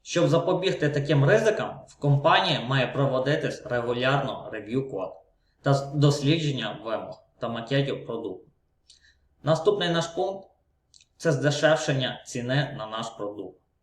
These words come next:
Оскільки найдешевший баг — це той, який ми ще знайшли в документації. Баг, знайдений в документації, — це зміни в документації. А баг, знайдений в коді, — це зміни в коді,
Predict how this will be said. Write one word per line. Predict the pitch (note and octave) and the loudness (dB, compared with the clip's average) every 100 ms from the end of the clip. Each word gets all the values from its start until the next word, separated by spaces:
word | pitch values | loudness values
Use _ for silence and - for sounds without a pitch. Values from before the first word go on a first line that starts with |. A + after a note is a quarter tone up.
| _ - | _ -10
Оскільки | B2+ - F#3 E3+ | -8 -2 0 2
найдешевший | C#3+ C#3+ C3+ - D3 - C3+ B2 | 2 2 2 2 2 2 -2 0
баг — | C3 A2+ - | 0 0 -4
це | - | -6
той, | A#2 D3+ F3 - - - _ | -2 2 2 0 -8 -18 _
який | - - D#3 | -4 2 6
ми | C#3 B2+ | 6 4
ще | - - D3+ C#3 | 0 -4 0 2
знайшли | B2 A2+ A#2+ C3+ D#3 | 0 -4 -2 0 0
в | C3+ | -2
документації. | B2 B2 A#2 A2+ G#2+ F#2+ - - - _ | -6 -6 -8 -4 -2 -2 -6 -16 -20 _
Баг, | - C3 A#2+ - - - - | -2 2 4 2 -6 -16 -8
знайдений | C3 C3 A2+ G2+ F#2+ | -2 0 0 -4 -8
в | |
документації, — | - - G#2+ A2 C#3+ E3+ - - - _ _ _ | -10 -10 -10 -2 0 0 -2 -10 -14 _ _ _
це | - | -10
зміни | - C3 D3 C3 | -4 0 2 0
в | |
документації. | B2 B2 B2+ A2+ - F#2+ - - - - _ _ _ _ _ _ _ _ _ _ _ _ _ - _ _ | -2 -2 -4 -4 -4 -6 -6 -14 -20 -20 _ _ _ _ _ _ _ _ _ _ _ _ _ -20 _ _
А | A#2 A#2 | -6 -4
баг, | - A#2 - - - - _ _ _ | 2 2 2 -2 -12 -20 _ _ _
знайдений | C3+ B2+ A2 G#2 E2 | -8 -4 -4 -6 -10
в | F#2 | -12
коді, — | - C#3+ E3+ - - - _ _ _ | -2 0 0 -4 -14 -20 _ _ _
це | - | -6
зміни | B2 A#2+ G#2+ F#2+ | -6 -6 -10 -12
в | - | -14
коді, | - G2 A2+ | -6 -4 -4